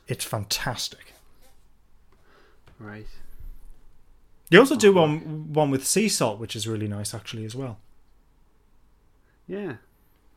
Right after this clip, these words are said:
Speaker 1: But I think anything that Lindt do is, is probably, <laughs> is probably spot on.
Speaker 2: Yeah. I don't quite often get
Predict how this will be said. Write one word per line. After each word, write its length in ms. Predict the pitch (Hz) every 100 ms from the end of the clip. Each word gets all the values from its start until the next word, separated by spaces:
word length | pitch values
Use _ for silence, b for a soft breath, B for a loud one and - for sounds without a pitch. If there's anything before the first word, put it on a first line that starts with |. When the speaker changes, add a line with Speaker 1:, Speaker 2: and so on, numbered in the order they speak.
| -
Speaker 1:
But 120 | 156
I 20 |
think 240 | 151 185 165
anything 360 | 156 147 135
that 140 | 123 120
Lindt 380 | 123 120 113 107
do 260 | 117 110
is, 180 | 107 104
is 220 | - 113
probably, 480 | 107 - 117 104 95 85 -
<laughs> 160 | -
is 140 | 139 117
probably 380 | 120 113 107
spot 320 | 107 - 101 101
on. 100 | 98 - - - - _ _ - _
Speaker 2:
Yeah. 220 | - 107 98 - _ _ - _ _ _ _ _ _ _ -
I 40 |
don't 300 | 120 131 123
quite 220 | - 110 -
often 260 | 110 - 107
get 200 | 107